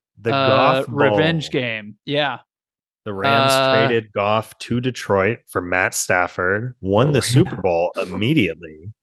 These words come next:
Speaker 2: Yeah.
Speaker 1: And yeah, it's not, you know, it's not just Goff. Stafford is playing the team. He
Speaker 2: Mm-hmm.
Speaker 1: played more than ten years in Detroit.
Speaker 2: Mm-hmm.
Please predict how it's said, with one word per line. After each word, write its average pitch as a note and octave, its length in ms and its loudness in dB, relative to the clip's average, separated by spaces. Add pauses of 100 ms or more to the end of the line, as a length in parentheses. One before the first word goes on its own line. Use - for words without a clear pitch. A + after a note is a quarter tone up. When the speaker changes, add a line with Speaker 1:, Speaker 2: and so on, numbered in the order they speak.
(300)
Speaker 2:
Yeah. F#2 240 -8
Speaker 1:
And A2 180 -2
yeah, B2+ 160 2
it's A2 200 -2
not, C3+ 200 -2
you A#2+ 80 0
know, C#3+ 120 4
it's A2 120 0
not C#3+ 140 2
just - 240 -6
Goff. C3 260 2
Stafford G#2+ 500 0
is G2+ 100 -2
playing G2+ 340 -2
the F#2+ 80 -4
team. G2+ 360 -8
He - 80 -10
Speaker 2:
Mm-hmm. C#3 120 -4
Speaker 1:
played G#2 420 0 (340)
more A2 120 -2
than A2 140 -2
ten A#2 220 -2
years A#2+ 280 -2
in E2+ 80 -8
Detroit. D#2+ 400 -10
Speaker 2:
Mm-hmm. C3+ 440 -6